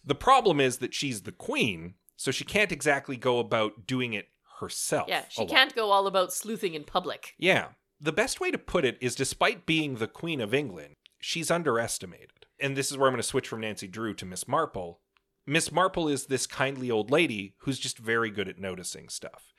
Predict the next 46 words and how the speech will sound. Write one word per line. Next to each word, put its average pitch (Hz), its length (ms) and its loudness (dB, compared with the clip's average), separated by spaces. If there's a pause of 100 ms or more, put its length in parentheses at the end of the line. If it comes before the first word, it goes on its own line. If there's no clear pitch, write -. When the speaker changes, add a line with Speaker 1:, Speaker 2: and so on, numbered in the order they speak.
(160)
Speaker 1:
And 131 120 -4
people 175 280 -4
don't 135 420 4 (140)
take 165 220 0
that 127 160 6
into 107 200 -6
account 156 340 -6
around 80 280 -14
her - 80 -16
because - 240 -6
she's 104 180 -6
a 101 60 -10
kindly 113 440 -6
old 92 220 -10
lady. - 440 -6
Speaker 2:
Yeah. 175 200 -8 (180)
Speaker 1:
So - 140 -8
they 147 140 8
let 143 240 2
slip - 260 0
stuff - 280 0
that 101 140 -10
they 104 100 -6
shouldn't, - 460 -8
or 123 240 6
they're 117 160 4
put 143 220 -2
off 123 240 2
guard 107 340 6
and 101 140 -4
they, 101 260 2 (180)
uh, 95 280 -2 (320)
are 131 120 8
willing 139 280 4
to 113 420 -2
reveal 120 480 2
more 104 280 2
to - 100 -10
Miss 98 240 -8
Marple 95 300 -6
than 98 140 -6
they 107 100 -4
might 117 200 -6
to - 100 -10
the 95 100 -6
police. - 560 -14